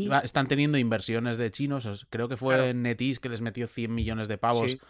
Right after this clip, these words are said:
Speaker 2: sí, sí, lo pone en la
Speaker 1: en,
Speaker 2: noticia.
Speaker 1: en julio, una cosa así. Pero, pero igualmente van a tener que, necesitarán mucho dinero.
Speaker 2: Aquí yo creo que la clave, básica, y esto es mi, mi punto de vista, eh, la clave está en el modelo de, de Fortnite.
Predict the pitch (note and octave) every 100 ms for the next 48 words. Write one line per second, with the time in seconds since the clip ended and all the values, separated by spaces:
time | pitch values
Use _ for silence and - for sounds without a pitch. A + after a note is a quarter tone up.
0 | - - A2+ A#2+ A#2+ A#2 A2+ A2 G#2+ G#2+
1 | G#2 G#2 C3 C#3 C3 A#2+ A#2 A#2+ A#2+ A#2+
2 | - - - _ _ _ _ G#2 G2 G2
3 | F#2+ - G2 F#2 G2+ G#2 A2 G#2+ C#3 E3
4 | G2+ G2+ B2+ E3+ G#2 G#2+ G2 G#2 G2 G2+
5 | G2+ F2+ F#2+ A#2 C3+ F3 G2 G2+ F#3 -
6 | _ _ _ _ _ C#3+ C3+ D#3 E3 D#3+
7 | C3+ C3 C#3 C3 A#2 G#2 A2 A#2 C3+ D3+
8 | - G#2+ A2 A2+ A#2 A2 A2 - A2 -
9 | A2 G#2+ G2 F#2+ F2+ G2 F#2+ G2+ F#2+ F#2+
10 | G2+ F#2+ B2+ B2 - - - - - B2
11 | B2 B2 A2+ A2+ G#2+ B2+ C3+ B2 - B2
12 | A2+ G#2 G2 G2 G2 G2+ A2+ G#2 F#2+ F#2
13 | F#2 F#2 F2+ F2+ F2 E2 - -